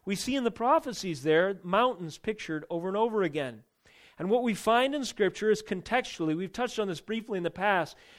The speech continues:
but let me just reemphasize in the context here that in Scripture, mountains are used to communicate ideas, among them boundaries,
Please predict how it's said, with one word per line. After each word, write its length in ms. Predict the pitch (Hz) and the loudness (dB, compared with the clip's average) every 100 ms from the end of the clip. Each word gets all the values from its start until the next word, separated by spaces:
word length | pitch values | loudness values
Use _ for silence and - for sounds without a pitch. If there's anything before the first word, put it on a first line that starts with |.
| _ | _
but 100 | 180 | 2
let 120 | 240 | 4
me 100 | 285 | 4
just 240 | 202 214 196 | 2 -2 0
reemphasize 800 | 240 220 233 220 - 170 160 165 | 2 4 4 -2 2 4 4 2
in 80 | |
the 60 | 185 | -6
context 640 | - 220 226 220 214 214 | -4 -4 -4 -2 -4 -6
here 260 | - 226 156 | -4 0 2
that 180 | 160 170 | 2 0
in 200 | 247 285 | -4 -6
Scripture, 580 | - - 262 - 156 147 - - - | -6 -4 -4 -2 -6 -6 -10 -20 -8
mountains 460 | 165 220 262 247 202 | 4 4 4 0 2
are 160 | 208 | 2
used 640 | 175 156 247 233 180 185 - | 0 2 2 4 2 0 -6
to 80 | |
communicate 580 | 175 196 240 240 - 170 | -8 -6 -4 -4 -2 -2
ideas, 720 | 165 170 165 240 175 113 - - _ - | 0 0 0 0 0 0 -10 -20 _ -2
among 460 | 156 180 247 294 214 | 0 6 6 6 2
them 300 | 143 104 95 _ _ _ - | -2 -4 -14 _ _ _ 4
boundaries, 880 | 156 208 214 185 139 - - - | 6 6 4 0 -2 -6 -16 -16